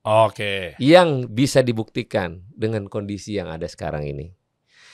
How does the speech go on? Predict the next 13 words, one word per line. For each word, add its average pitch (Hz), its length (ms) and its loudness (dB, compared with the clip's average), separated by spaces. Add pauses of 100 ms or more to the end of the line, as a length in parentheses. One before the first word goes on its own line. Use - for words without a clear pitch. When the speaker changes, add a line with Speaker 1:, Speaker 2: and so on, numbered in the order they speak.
(180)
Speaker 2:
Jadi 127 520 -2
kalau 113 240 -8
dibilang 117 480 -6
bahwa 113 420 -2
banyak 123 480 -4
yang, 120 340 -10
"Wah, 156 240 -14
gimmick 117 340 -8
kali," 135 200 -10 (140)
pasti 180 320 -4
pertanyaannya, 220 720 -2
"Ah, 139 120 0
gimmick, 107 360 -4